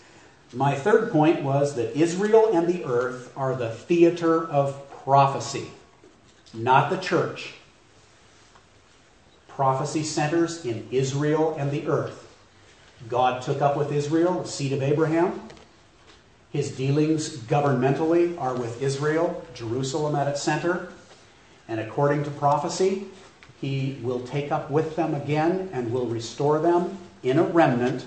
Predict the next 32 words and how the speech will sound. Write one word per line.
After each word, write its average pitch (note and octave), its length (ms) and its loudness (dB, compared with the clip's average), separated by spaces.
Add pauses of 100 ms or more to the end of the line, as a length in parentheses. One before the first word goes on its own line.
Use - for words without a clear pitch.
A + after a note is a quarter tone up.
(720)
according D3 680 0
to C3 260 -6
all A#2 220 0
of - 60 -6
the F#3+ 140 -8
promises A2+ 560 -4
that A2 120 -8
he A2+ 100 -6
made A#2 400 -4 (200)
to C3+ 100 -10
the C3 100 -6
fathers. G#2 560 -10 (3000)
The B2 100 -6
fourth F#3+ 400 2
point E3+ 340 6
was C3+ 420 0
to B2+ 80 -2
notice C#3 500 4
the F3+ 100 -4
distinction D3 680 0
between B2 500 -2
the A2 100 -2
judgment C#3 640 0
of D3+ 140 -2
the D3+ 120 2
mass A2+ 680 -6 (540)
and A#2+ 160 -2
the A2+ 80 -2
salvation A#2 800 -4
of A2+ 120 -4
the B2 100 -2
elect. A#2 420 -4